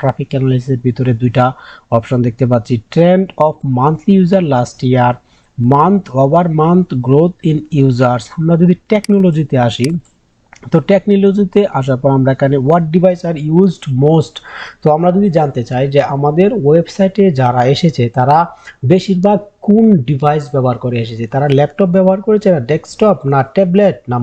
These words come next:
মোবাইল, তো এই বিষয়টা কিন্তু আমরা এখান থেকে জানতে পারি। What browser are used the most, তো আমাদের ওয়েবসাইটে যারা ভিজিট করেছে এখন পর্যন্ত তারা বেশিরভাগ তারা কোন ধরনের ব্রাউজার তারা ব্যবহার করেছে, এই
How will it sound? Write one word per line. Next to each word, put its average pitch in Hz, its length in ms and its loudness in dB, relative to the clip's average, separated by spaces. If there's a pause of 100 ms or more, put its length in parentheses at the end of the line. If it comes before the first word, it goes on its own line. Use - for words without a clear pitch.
মোবাইল, 127 260 0 (460)
তো 170 140 0
এই 180 120 4
বিষয়টা 190 300 -4
কিন্তু 151 220 0
আমরা 127 200 -2
এখান 120 200 -4
থেকে 156 140 -2 (100)
জানতে 123 260 0
পারি। 110 140 2 (400)
What 190 160 4 (160)
browser 190 440 2 (140)
are 220 120 0 (200)
used 190 260 2
the 156 60 0 (100)
most, 123 320 -4
তো 185 40 -2 (100)
আমাদের 190 240 2 (140)
ওয়েবসাইটে 196 560 0 (120)
যারা 147 240 2
ভিজিট 131 320 -2
করেছে 120 300 0 (320)
এখন 151 280 0 (120)
পর্যন্ত 123 360 -2 (600)
তারা 151 180 2 (180)
বেশিরভাগ 202 400 -2 (140)
তারা 208 160 2 (160)
কোন 202 140 6 (180)
ধরনের 208 420 2 (340)
ব্রাউজার 170 440 2
তারা 135 200 -2
ব্যবহার 117 340 0
করেছে, 110 280 -4 (220)
এই 190 80 4